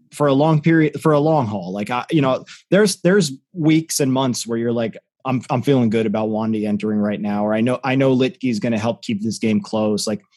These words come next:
but there's not really that guy. I, I, do, I th-, I know it's, like, silly, but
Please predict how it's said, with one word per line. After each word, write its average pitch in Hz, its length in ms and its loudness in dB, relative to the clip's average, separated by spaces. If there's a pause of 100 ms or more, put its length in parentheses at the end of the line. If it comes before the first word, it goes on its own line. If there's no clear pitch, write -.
(560)
but 139 140 -2
there's 151 200 2
not 165 200 0
really 147 260 4
that 123 240 0
guy. 110 480 -2
I, 120 60 -10
I, 110 40 -12 (480)
do, 123 120 -6 (300)
I 131 140 -2
th-, 156 160 -4
I 139 120 0
know 156 200 4
it's, 160 100 2
like, 135 160 2
silly, 135 300 2
but 107 180 -4